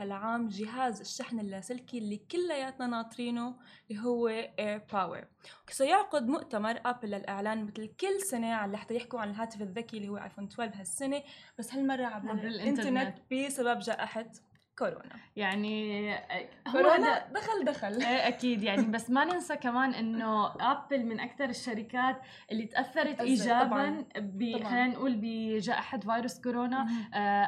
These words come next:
Speaker 2: أول شركة كانت وصلت
Speaker 1: سكرت.
Speaker 2: قيمتها، آه، هلأ سكروا ال-، المتاجر
Speaker 1: المح-،
Speaker 2: مثلًا
Speaker 1: طبعًا.
Speaker 2: وهيك، ولكن م-، مبيعاتهم ما زالت مستمرة.
Speaker 1: طبعًا.
Speaker 2: ومن أكث-، آم، أول شركة وصلت
Speaker 1: مم.
Speaker 2: للاثنين تريليون بقيمتها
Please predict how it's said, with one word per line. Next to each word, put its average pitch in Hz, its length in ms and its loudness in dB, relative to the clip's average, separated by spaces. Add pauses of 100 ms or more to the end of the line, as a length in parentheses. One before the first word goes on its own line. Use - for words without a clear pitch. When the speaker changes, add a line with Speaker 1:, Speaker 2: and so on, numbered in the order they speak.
Speaker 2:
أول 277 340 0
شركة 277 360 -2
كانت 262 560 -2
وصلت 262 360 0
Speaker 1:
سكرت. 226 160 0
Speaker 2:
قيمتها، 254 720 0 (140)
آه، - 160 2
هلأ 262 280 2
سكروا 330 640 0
ال-، 214 340 -2 (720)
المتاجر 214 840 2
Speaker 1:
المح-، 214 240 0
Speaker 2:
مثلًا 208 320 2
Speaker 1:
طبعًا. 208 80 2
Speaker 2:
وهيك، 220 260 0 (300)
ولكن 285 400 2
م-، 240 260 2
مبيعاتهم 240 540 0
ما 226 80 0
زالت 240 360 2
مستمرة. 220 500 -4
Speaker 1:
طبعًا. 233 240 2 (220)
Speaker 2:
ومن 233 340 2
أكث-، - 640 -6
آم، 233 180 0
أول 277 280 2
شركة 277 680 0
وصلت 247 420 -2
Speaker 1:
مم. 233 60 0
Speaker 2:
للاثنين 240 540 2
تريليون 226 500 0
بقيمتها 240 720 0